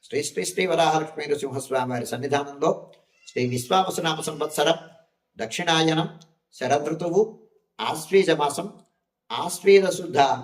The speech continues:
తత్కాల చతుర్థి శుక్రవారం విశాఖ నక్షత్రం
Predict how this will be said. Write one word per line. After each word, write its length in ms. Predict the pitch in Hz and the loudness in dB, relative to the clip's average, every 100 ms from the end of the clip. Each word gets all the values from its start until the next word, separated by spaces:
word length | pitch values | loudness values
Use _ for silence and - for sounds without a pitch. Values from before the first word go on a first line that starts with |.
| - _ _ _ | -12 _ _ _
తత్కాల 380 | 123 - 185 175 160 | -10 -2 2 2 2
చతుర్థి 460 | 135 170 165 - 123 - - _ _ - | -2 -2 -4 2 2 0 -16 _ _ -14
శుక్రవారం 680 | - - 180 170 160 156 - - _ _ - | -12 -2 2 2 2 0 -4 -16 _ _ -12
విశాఖ 360 | 123 175 185 | 0 0 2
నక్షత్రం 600 | 156 127 - 147 - 180 | -2 -4 -4 -4 -2 -4